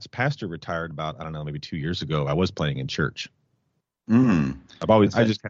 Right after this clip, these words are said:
Speaker 1: kept it. Maybe I'll start adding some Instagram reels or something.
Speaker 2: That would be awesome.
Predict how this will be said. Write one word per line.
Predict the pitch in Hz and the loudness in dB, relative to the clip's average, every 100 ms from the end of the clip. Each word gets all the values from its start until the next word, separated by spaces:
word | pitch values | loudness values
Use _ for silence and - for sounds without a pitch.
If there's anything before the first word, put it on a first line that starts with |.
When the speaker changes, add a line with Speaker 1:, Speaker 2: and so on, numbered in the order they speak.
| - | -16
Speaker 1:
kept | - 80 76 | -4 -4 -2
it. | 76 | -6
Maybe | 76 104 101 | 0 2 4
I'll | 90 | 4
start | 85 90 71 | 2 -2 0
adding | 82 80 | 0 0
some | 78 76 | -4 -6
Instagram | 73 82 80 73 73 69 | -6 -6 -4 -2 -2 0
reels | 73 73 73 | 0 0 0
or | 69 | -2
something. | 73 73 73 - _ _ _ _ _ _ _ _ | -2 -4 -6 -8 _ _ _ _ _ _ _ _
Speaker 2:
That | _ | _
would | - | -2
be | 80 | 0
awesome. | 62 67 - 71 57 58 | 2 2 0 -4 -8 -10